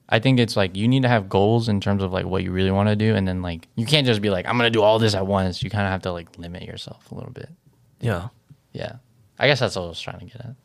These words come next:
Speaker 2: Yeah, yeah. No, that makes sense.
Speaker 1: But circling back to the whole dating in your early twenties, and I've
Speaker 2: Circling back?
Speaker 1: Circling back.
Speaker 2: You work in tech or something?
Speaker 1: Let's reconnect here.
Speaker 2: Yeah.
Speaker 1: Let's, let's meet up
Speaker 2: Yeah.
Speaker 1: in the middle. Slack.
Speaker 2: Yeah.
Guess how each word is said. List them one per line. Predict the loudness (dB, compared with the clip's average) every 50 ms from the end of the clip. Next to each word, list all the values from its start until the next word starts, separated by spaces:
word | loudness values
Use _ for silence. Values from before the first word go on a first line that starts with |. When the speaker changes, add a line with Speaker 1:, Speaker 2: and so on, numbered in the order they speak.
| _ -8 -4
Speaker 2:
Yeah, | -2 -2 -2 -2
yeah. | -6 -10 -14 -20 _ _ -2
No, | -2 0
that | 0 2 0
makes | 0 0 -2 -4
sense. | -8 -10 -10 -10 -12 -14 -14 -18 _ _
Speaker 1:
But | -4 -2 0
circling | 2 2 2 4 4 2 2 2 4
back | 4 4 4 4 2 0 -2
to | -2 2
the | 2 4
whole | 4 4 2
dating | 2 0 -2 -2 0 0 0 2 2
in | 0
your | 0 -2
early | -2 -2 -2 0 -2 -2
twenties, | -4 -6 -6 -4 -4 -2 -4 -4 -6 -8 -2
and | 2 4 4
I've | 4 4
Speaker 2:
Circling | 4 4 4 4 4 6 4 4 6 6 6 6
back? | 4 4 4 2 0 -2 -8 -4
Speaker 1:
Circling | -2 0 2 4 4 4 4
back. | 4 2 0 -2 -6 -8 -10 -8 -2
Speaker 2:
You | 2 2
work | 4 6 6
in | 4
tech | 6 6 4 4 4
or | 2
something? | 2 2 0 0 -2 -2
Speaker 1:
Let's | -2 -2 2
reconnect | 4 2 4 6 6 6 6 4 2 0
here. | -2 -2 0
Speaker 2:
Yeah. | 2 2 2 2 0 -2 -6 -14 _ _ _ _ _
Speaker 1:
Let's, | -6 -6 -6 -8 -10 -10 -10 -8
let's | -8 -8 -6 -4
meet | -4 -4 -4
up | -4 -6 -8 -10 _ _ _ _
Speaker 2:
Yeah. | -4 -2 -2 0
Speaker 1:
in | 0 0
the | 0 0
middle. | -2 -4 -4 -6 -8 -10 -10
Slack. | -4 0 2 4 4 2 0 -4 _ _ _ _ 2
Speaker 2:
Yeah. | 2 2